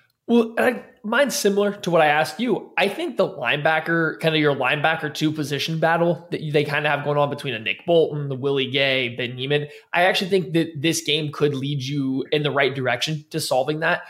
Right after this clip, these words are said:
for the simple fact that, like we talked about, the forty-niners aren't gonna come out with a lot of spread offense stuff. They're gonna pack it in. You're gonna have a lot of two tight ends, a lot of two running backs, sometimes two tight ends, two running back sets.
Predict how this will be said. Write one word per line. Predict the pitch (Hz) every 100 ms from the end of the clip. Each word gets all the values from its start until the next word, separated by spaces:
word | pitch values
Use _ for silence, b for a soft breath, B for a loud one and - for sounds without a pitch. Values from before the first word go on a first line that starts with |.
| B
for | - 185
the | 160
simple | 214 208 180
fact | 175 185 131
that, | -
like | 156
we | 151
talked | 143 123 -
about, | - - - _
the | 170
forty-niners | 208 262 196 160 151 147
aren't | 143 139
gonna | 151 139
come | - 139
out | 123 120 -
with | 135
a |
lot | 135 120
of |
spread | - - 139 131 113 -
offense | 127 127 127 -
stuff. | 143 - -
They're | 131
gonna | 143 131
pack | - 131 135
it | 143
in. | 127 123 -
You're | 131
gonna | 127
have | 120
a | 117
lot | 107
of |
two | - 107
tight | 113 107 110
ends, | 139 151 143
a | 127
lot | 113
of | 107
two | - 123
running | 117 127 131
backs, | 123 117 120 - b _
sometimes | - 127 143 127
two | - 143
tight | 127 127 131
ends, | 135 127
two | 165 143
running | 139 139
back | 135 123 -
sets. | 226 - -